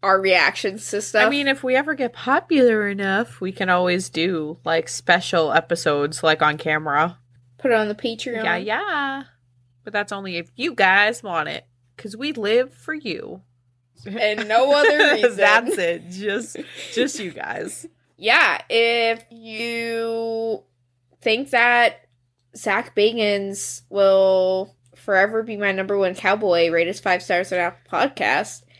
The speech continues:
Speaker 1: If you also think he should low-key become my sugar daddy and pay off all of my
Speaker 2: <laughs>
Speaker 1: debt, then also rate us
Speaker 2: If
Speaker 1: five stars
Speaker 2: you
Speaker 1: on Apple
Speaker 2: also
Speaker 1: Podcast.
Speaker 2: think that he's gonna listen to this episode and then block Alyssa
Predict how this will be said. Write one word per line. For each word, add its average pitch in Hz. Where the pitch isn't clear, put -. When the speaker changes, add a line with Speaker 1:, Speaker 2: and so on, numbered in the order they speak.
Speaker 1:
If 220
you 214
also 247
think 190
he 190
should 202
low-key 190
become 214
my 180
sugar 196
daddy 175
and 170
pay 185
off 175
all 180
of 196
my 180
Speaker 2:
<laughs> -
Speaker 1:
debt, 175
then 185
also 226
rate 220
us 220
Speaker 2:
If 320
Speaker 1:
five 226
stars 294
Speaker 2:
you 220
Speaker 1:
on 208
Apple 196
Speaker 2:
also -
Speaker 1:
Podcast. 202
Speaker 2:
think 196
that 202
he's 214
gonna 196
listen 220
to 247
this 220
episode 180
and 185
then 165
block 170
Alyssa 170